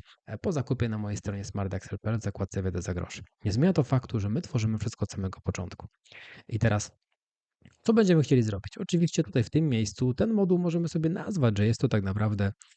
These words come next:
e, zapis do Word. Procedura. Procedura, która będzie nazywała się zapisujemy dane do Worda. Czyli co robimy? Zapisujemy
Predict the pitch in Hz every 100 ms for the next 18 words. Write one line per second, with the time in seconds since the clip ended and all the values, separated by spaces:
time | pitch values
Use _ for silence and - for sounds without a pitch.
0 | _ _ - 104 101 98 _ - 110 101
1 | 113 117 104 98 - - 143 95 92 92
2 | - _ _ _ 107 95 - _ _ _
3 | _ _ _ _ _ _ _ _ _ _
4 | _ _ _ _ _ - 233 165 104 -
5 | _ _ _ 269 277 214 185 185 165 135
6 | 131 147 131 107 107 123 123 - 170 240
7 | - 220 - 127 127 101 95 156 196 107
8 | 98 98 _ _ - 104 110 147 - 208
9 | 180 175 165 156 _ 110 - - 139 -
10 | 104 107 107 101